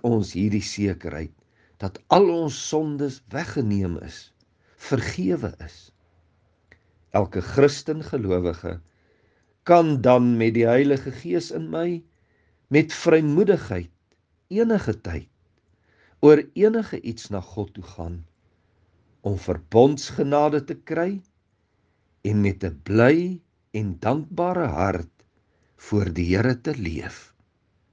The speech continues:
Bid nou saam met my. Here ons God,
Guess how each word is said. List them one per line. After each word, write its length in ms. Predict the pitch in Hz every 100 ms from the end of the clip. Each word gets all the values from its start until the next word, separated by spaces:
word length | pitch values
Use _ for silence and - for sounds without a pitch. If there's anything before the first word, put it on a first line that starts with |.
| _ _ _ _ _ _ _
Bid 240 | 170 175 -
nou 180 | 107
saam 320 | 82 - 87 87
met 160 | 82
my. 180 | 78 69 - _ _ _ _ _ _ _ _ _ _ _ _ _ _ _ _ _ _ _ _ _
Here 580 | - 85 104 113 123 123
ons 320 | 131 143 135 -
God, 380 | - 87 85